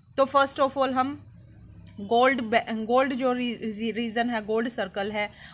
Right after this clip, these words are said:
उसका एरिया फाइंड आउट करेंगे। उसके लिए हमें क्या चाहिए, just रेडियस। रेडियस कितनी आएगी, डायमीटर हमें ट्वेंटी वन सेंटीमीटर गिवन है,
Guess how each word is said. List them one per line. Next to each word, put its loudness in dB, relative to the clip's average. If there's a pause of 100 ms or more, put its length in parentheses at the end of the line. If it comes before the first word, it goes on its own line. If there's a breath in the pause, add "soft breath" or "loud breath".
(100)
उसका 4
एरिया 4
फाइंड 0
आउट 4
करेंगे। -2
उसके -6
लिए -2
हमें -4
क्या -4
चाहिए, -8
just -8
रेडियस। -8
रेडियस -4
कितनी -6
आएगी, -4
डायमीटर -2
हमें -4
ट्वेंटी -8
वन -4
सेंटीमीटर -10
गिवन -10
है, -4